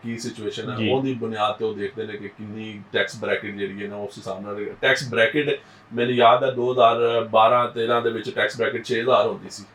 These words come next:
Speaker 2: ਜੀ।
Speaker 1: ਫਿਰ ਉਸ ਤੋਂ ਬਾਅਦ ਇਹ ਅਠਾਰਾਂ ਹਜ਼ਾਰ ਦੋ ਸੌ ਹੋ ਗਈ। ਫਿਰ
Speaker 2: ਹੂੰ।
Speaker 1: ਤੁਸੀਂ ਦੇਖੋ ਕੋਵਿਡ ਦੇ ਦਰਮਿਆਨ ਤੁਸੀਂ ਦੇਖੋ ਗਵਰਨਮੈਂਟ ਨੇ ਕਿੰਨੀ ਜੌਬ ਸੀਕਰਾਂ ਦਿੱਤੀਆਂ।
Speaker 2: ਹੂੰ।
Speaker 1: ਉਹ ਕਿਸ ਤਰ੍ਹਾਂ ਕਿੱਥੋਂ ਆਇਆ ਪੈਸਾ? ਉਹ ਇਹ ਟੈਕਸਾਂ ਦੇ ਵਿੱਚ ਜਿਹੜੇ ਪੈਸੇ ਅਸੀਂ ਦਿੱਤੇ ਹੋਏ ਸੀ ਗਵਰਨਮੈਂਟ ਨੂੰ, ਗਵਰਨਮੈਂਟ ਨੇ ਸਾਨੂੰ ਰਿਟਰਨ ਕੀਤੇ।
Speaker 2: ਹੂੰ,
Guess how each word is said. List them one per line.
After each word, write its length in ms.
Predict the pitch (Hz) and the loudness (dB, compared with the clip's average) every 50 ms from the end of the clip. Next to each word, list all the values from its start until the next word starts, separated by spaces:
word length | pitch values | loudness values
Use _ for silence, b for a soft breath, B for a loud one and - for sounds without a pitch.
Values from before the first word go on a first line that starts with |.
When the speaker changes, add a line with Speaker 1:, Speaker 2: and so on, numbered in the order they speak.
| - - 120 | -18 -14 -6
Speaker 2:
ਜੀ। 200 | 110 113 104 101 | -2 -2 0 4
Speaker 1:
ਫਿਰ 140 | 123 127 123 | 4 4 4
ਉਸ 160 | 123 117 - | 4 2 0
ਤੋਂ 120 | - 127 | -2 0
ਬਾਅਦ 240 | 117 113 113 113 113 | 4 4 4 4 4
ਇਹ 100 | 117 117 | 2 0
ਅਠਾਰਾਂ 300 | 113 - - 127 120 117 | 2 4 4 4 4 4
ਹਜ਼ਾਰ 200 | 117 113 107 104 | 4 2 2 2
ਦੋ 200 | 98 104 104 101 | 2 -2 -4 -4
ਸੌ 140 | - 117 110 | -2 -4 -2
ਹੋ 100 | - 202 | 0 0
ਗਈ। 220 | 156 147 139 - - | 0 0 -2 -4 -4
ਫਿਰ 100 | 135 120 | -2 -2
Speaker 2:
ਹੂੰ। 80 | 120 117 | 0 0
Speaker 1:
ਤੁਸੀਂ 240 | 117 113 117 127 120 | 0 -2 -2 -4 -4
ਦੇਖੋ 260 | 117 117 - 147 135 | -4 -2 0 0 0
ਕੋਵਿਡ 420 | - 123 117 120 123 135 131 123 | 0 0 -2 2 2 0 0 2
ਦੇ 140 | 127 131 123 | 2 2 2
ਦਰਮਿਆਨ 440 | 120 117 117 117 113 110 113 117 117 | 2 0 -2 0 0 2 2 2 0
ਤੁਸੀਂ 240 | 120 120 - 120 110 | -4 -8 -10 -8 -8
ਦੇਖੋ 280 | 107 104 - 147 139 | -8 -6 -4 -6 -2
ਗਵਰਨਮੈਂਟ 380 | 110 110 107 107 110 117 120 120 | 0 0 0 0 0 -2 -4 -2
ਨੇ 100 | 127 123 | -4 -6
ਕਿੰਨੀ 320 | - 117 113 113 127 131 | -6 -8 -8 -6 -6 -6
ਜੌਬ 280 | 123 113 113 117 120 - | -2 2 4 4 4 2
ਸੀਕਰਾਂ 340 | - 127 113 127 127 127 123 | 0 -6 -2 0 0 0 0
ਦਿੱਤੀਆਂ। 400 | 117 113 113 113 113 110 104 104 | -2 -6 -8 -10 -12 -10 -12 -12
Speaker 2:
ਹੂੰ। 440 | - - 127 131 135 127 120 - | -6 -2 0 2 2 4 4 4
Speaker 1:
ਉਹ 100 | 170 - | 2 2
ਕਿਸ 180 | 156 170 170 156 | 0 -4 -4 0
ਤਰ੍ਹਾਂ 180 | 196 196 196 - | 2 2 2 2
ਕਿੱਥੋਂ 340 | 160 185 - - 202 190 | 0 -6 -6 0 2 2
ਆਇਆ 160 | 165 135 113 110 | 4 4 4 2
ਪੈਸਾ? 300 | - 101 104 - - - | 0 -2 -2 -2 0 0
ਉਹ 180 | - 339 339 | 0 0 0
ਇਹ 220 | 320 302 294 240 - | -2 -4 -6 -6 -2
ਟੈਕਸਾਂ 420 | - - 143 - - - 170 170 | 0 0 0 2 2 -2 -2 2
ਦੇ 80 | 160 151 | 2 2
ਵਿੱਚ 200 | 135 127 - 143 | 2 2 -4 -4
ਜਿਹੜੇ 220 | 127 131 123 127 | -4 -4 -4 -4
ਪੈਸੇ 340 | 123 113 107 101 - 143 127 | -4 -4 -4 -4 0 0 0
ਅਸੀਂ 180 | 127 143 127 | 0 0 -4
ਦਿੱਤੇ 280 | 110 104 101 - 127 123 | -6 -8 -4 0 0 0
ਹੋਏ 80 | 120 107 | 0 0
ਸੀ 120 | 120 120 | -4 -8
ਗਵਰਨਮੈਂਟ 380 | 104 104 98 98 98 101 104 107 | -6 -4 -4 -4 -4 -6 -8 -8
ਨੂੰ, 180 | 123 127 120 104 | -8 -8 -4 -2
ਗਵਰਨਮੈਂਟ 340 | 104 98 101 101 104 107 | -2 -2 -2 -4 -10 -12
ਨੇ 80 | 110 - | -14 -10
ਸਾਨੂੰ 300 | - 123 120 110 127 139 | -6 -6 -6 -6 -6 -8
ਰਿਟਰਨ 280 | 151 151 190 190 185 - | -6 0 0 0 0 0
ਕੀਤੇ। 320 | - - - - - 156 | -4 -10 -12 -6 -2 -2
Speaker 2:
ਹੂੰ, 100 | 151 | -2